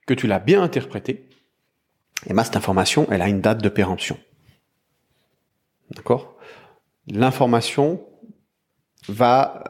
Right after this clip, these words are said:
euh, va, il y a, il y a des, il y a, il y a des statistiques là-dessus, genre, euh, sur, dans une, dans une discipline, après dix ans, il y a au moins cinquante pour cent de l'information, même des faits qui étaient avérés il y a, il y a dix ans, qui sont, euh, devenus obsolètes. Même en psychologie.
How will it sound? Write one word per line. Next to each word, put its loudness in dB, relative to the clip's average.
euh, -4
va, -4
il -6
y 0
a, 6
il 2
y 6
a 4
des, 2
il -8
y -2
a, 4
il 6
y 6
a 4
des 0
statistiques 0
là-dessus, 0
genre, 4
euh, 2
sur, 0
dans 0
une, 0
dans 0
une 2
discipline, 2
après 2
dix 2
ans, 6
il 4
y 6
a 6
au 4
moins 4
cinquante 0
pour -2
cent 2
de 2
l'information, 2
même 0
des 0
faits -2
qui -6
étaient -6
avérés -2
il -6
y -6
a, -10
il -12
y -10
a -8
dix -4
ans, -2
qui -12
sont, 4
euh, 0
devenus -2
obsolètes. -8
Même 4
en 4
psychologie. 0